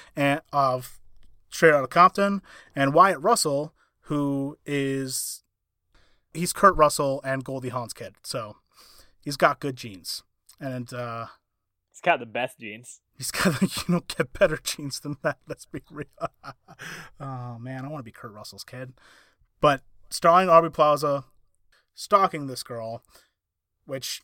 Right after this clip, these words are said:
Speaker 1: you know, is a very del-, like, that's why it's very tentative, because it's gonna be very hard to pull off, I think, but we'll see. I,
Speaker 2: Right. The,
Speaker 1: I'm just
Speaker 2: the tra-,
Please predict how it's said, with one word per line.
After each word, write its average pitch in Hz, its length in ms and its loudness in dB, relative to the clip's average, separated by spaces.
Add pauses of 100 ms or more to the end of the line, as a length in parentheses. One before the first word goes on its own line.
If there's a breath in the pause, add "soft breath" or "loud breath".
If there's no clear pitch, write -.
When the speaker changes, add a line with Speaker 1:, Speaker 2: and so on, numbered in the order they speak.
(100)
Speaker 1:
you 214 100 2
know, 135 300 2 (1300)
is 160 100 -4
a 160 40 -6
very 180 260 0
del-, 156 360 0
like, 160 140 -4 (480)
that's - 140 -10
why 196 100 4
it's 165 140 -2
very 156 200 6
tentative, 151 400 -2
because 139 260 -10
it's - 120 -16
gonna 156 160 -6
be 139 180 -8
very 147 460 -6
hard 135 380 -4
to - 140 -14
pull 131 320 -14
off, 143 420 -6
I 190 100 -2
think, 208 460 -8
but 156 240 0
we'll 262 120 -2
see. - 220 -6
I, 156 140 -4
Speaker 2:
Right. 123 260 0 (380 soft breath)
The, 151 100 0
Speaker 1:
I'm 175 80 4
just 208 160 -2
Speaker 2:
the 190 80 2
tra-, 208 300 2